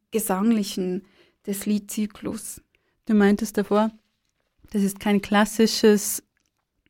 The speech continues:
Speaker 2: also, oder kein Konzert im klassischen Sinne, sondern eben ein Soiree. Was genau ist da das Außergewöhnliche daran?
Speaker 1: Ja, also ich bin sehr neugierig auf die Stimmung an solchen, an so einem historischen Abend, denn es müssen irgendwie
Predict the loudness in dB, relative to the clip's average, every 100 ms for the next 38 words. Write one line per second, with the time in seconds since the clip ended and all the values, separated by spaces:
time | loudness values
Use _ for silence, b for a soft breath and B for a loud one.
0 | _ -4 0 2 2 2 0 4 2 4
1 | 6 6 6 4 4 4 4 2 6 6
2 | 8 6 6 4 6 6 4 4 4 2
3 | -2 -2 2 4 4 2 0 -2 B B
4 | B 0 2 4 6 6 4 4 4 4
5 | 2 0 2 2 0 0 2 4 4 4
6 | 0 0 0 0 0 -2 -4 _ _ _
7 | b b b b b b b b -6 -2
8 | 0 2 0 0 -2 -6 -10 _ 4 4
9 | 4 2 4 4 4 2 0 0 -4 -2
10 | -6 -8 -10 -8 -8 -4 4 4 4 0
11 | 0 -2 -2 -2 2 2 2 2 2 0
12 | 0 -4 -4 -4 -2 0 2 2 2 0
13 | 0 -2 -2 -2 -2 -2 2 4 4 0
14 | -2